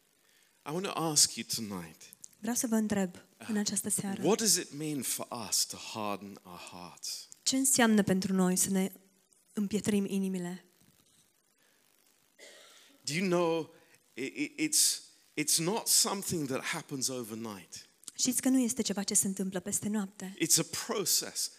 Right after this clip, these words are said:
Speaker 1: that happens.
Speaker 2: Este un proces ce se întâmplă.
Speaker 1: This word for harden in the Greek language is sklero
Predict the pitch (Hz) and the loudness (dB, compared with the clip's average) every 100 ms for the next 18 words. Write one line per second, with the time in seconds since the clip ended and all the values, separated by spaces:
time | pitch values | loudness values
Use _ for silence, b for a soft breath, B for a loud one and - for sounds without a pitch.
0 | - 123 - 123 110 107 87 - - - | -14 -12 -12 -14 -14 -16 -12 -10 -10 -6
1 | 214 - 208 220 208 - 196 - - 208 | -2 0 0 -2 -2 0 2 2 0 0
2 | - 190 214 208 190 185 - b b 196 | -2 -2 -2 -4 -6 -10 -14 b b 6
3 | 220 - 180 190 208 196 156 120 B B | 6 6 4 4 4 4 2 0 B B
4 | - 165 - 175 170 175 175 143 135 139 | -4 -2 0 2 4 2 2 -4 -6 -4
5 | 135 123 139 165 165 147 147 156 131 117 | -4 -2 0 0 0 -4 -2 -2 -4 -6
6 | - B B - 147 143 - - - - | -8 B B 0 4 4 4 2 6 6
7 | - 156 151 147 180 160 110 | 6 2 2 0 -2 -2 -4